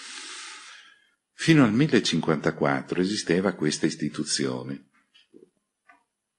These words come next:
Lui, lei, sposati, per tanti motivi a un certo momento non andavano avanti, formavano altre due coppie.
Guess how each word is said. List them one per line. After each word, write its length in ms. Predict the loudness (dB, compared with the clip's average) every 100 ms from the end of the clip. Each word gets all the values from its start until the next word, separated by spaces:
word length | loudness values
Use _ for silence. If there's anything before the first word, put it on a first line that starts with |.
| _ _ _ _ _ _
Lui, 340 | 6 8 8
lei, 680 | 6 6 6 4 2 -8 -18 _ _ _ _ _ _ -16 -16 _ _ _ -20 -16
sposati, 1120 | 2 4 6 6 4 -2 0 0 0 -6 -20 -20 -10
per 200 | -4 -4
tanti 340 | 0 0 0 -2
motivi 420 | -4 0 0 0
a 40 |
un 80 | -2
certo 280 | -6 -4 -4
momento 460 | -2 0 0 -2 -6
non 140 | -6
andavano 500 | -4 -4 -4 -4 -2
avanti, 800 | 0 -2 -6 -12 -6 -6 -6 -14 _ _ _ _ _ _ _ _ _ _ _ _ _ _ _ -20 -20 _ _ _ _ _
formavano 1040 | _ -2 2 2 2 2 0 -2 -6 -14 _ _ _ _
altre 380 | -2 -2 -2 -4
due 200 | -4 -6
coppie. 520 | -8 -12 -14 -16